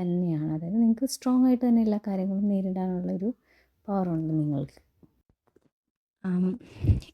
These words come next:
ഇതിപ്പോൾ നിങ്ങളുടെ ഈ ഒരു റിലേഷനിൽ പറയുകയാണെങ്കിൽ ശരിക്കും നിങ്ങൾ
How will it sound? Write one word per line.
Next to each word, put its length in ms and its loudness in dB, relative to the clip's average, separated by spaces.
ഇതിപ്പോൾ 460 4
നിങ്ങളുടെ 580 6
ഈ 200 2
ഒരു 140 2
റിലേഷനിൽ 640 0
പറയുകയാണെങ്കിൽ 640 2
ശരിക്കും 440 0
നിങ്ങൾ 220 4